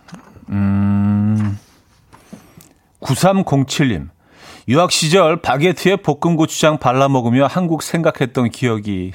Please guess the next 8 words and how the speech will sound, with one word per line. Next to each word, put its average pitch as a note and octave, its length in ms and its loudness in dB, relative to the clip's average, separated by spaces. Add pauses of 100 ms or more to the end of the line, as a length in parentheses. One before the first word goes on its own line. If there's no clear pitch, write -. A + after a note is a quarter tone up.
(100)
<laughs> - 80 -20
좋습니다. - 640 -8 (380)
<laughs> - 1400 -10
아, F2 840 -2 (720)
그게 C3 260 -2
의외로 E3+ 560 2
잘 F3+ 240 0
어울려요. D3 880 0